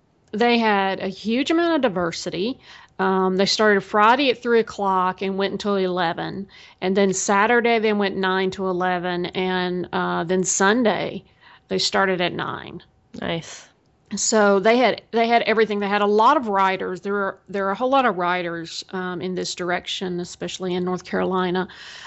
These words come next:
Speaker 1: Um, so they had book signings. They had a dealer's room. It was small, but it was, um, a good selection of dealers, actually. Um, nice,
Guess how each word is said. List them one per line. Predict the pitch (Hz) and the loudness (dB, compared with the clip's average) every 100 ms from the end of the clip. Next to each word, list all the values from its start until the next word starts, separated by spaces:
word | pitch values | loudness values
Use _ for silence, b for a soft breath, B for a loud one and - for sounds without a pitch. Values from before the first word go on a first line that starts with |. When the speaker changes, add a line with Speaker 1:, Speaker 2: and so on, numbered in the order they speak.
| B | B
Speaker 1:
Um, | 190 190 185 180 180 - | 0 2 2 2 0 -2
so | - | 2
they | 202 190 | 4 4
had | 180 190 | 2 2
book | 233 | 2
signings. | 233 - 240 240 233 226 214 214 208 | 2 2 4 4 4 2 2 2 0
They | 196 190 | -2 0
had | 180 175 | -2 -2
a | |
dealer's | 165 185 202 233 233 | 0 0 4 4 2
room. | 214 214 214 214 202 | 0 2 4 4 4
It | 190 | 4
was | 214 220 | 2 2
small, | - 214 214 277 | 0 4 6 6
but | 220 185 | 6 2
it | 180 | 2
was, | 185 190 185 180 175 - | 2 2 0 -2 -6 -6
um, | 196 180 170 180 - - | -6 -6 -8 -10 -10 -6
a | 190 | 2
good | 233 | 2
selection | - 175 165 240 - 175 | 0 -4 0 0 -2 -4
of | 180 | -6
dealers, | 175 165 - 180 | -10 -10 -12 -10
actually. | - - - 202 190 180 185 - | -10 -10 -10 -10 -8 -10 -10 -8
Um, | 185 175 180 | -8 -6 -4
nice, | 190 196 190 - | 0 0 0 -4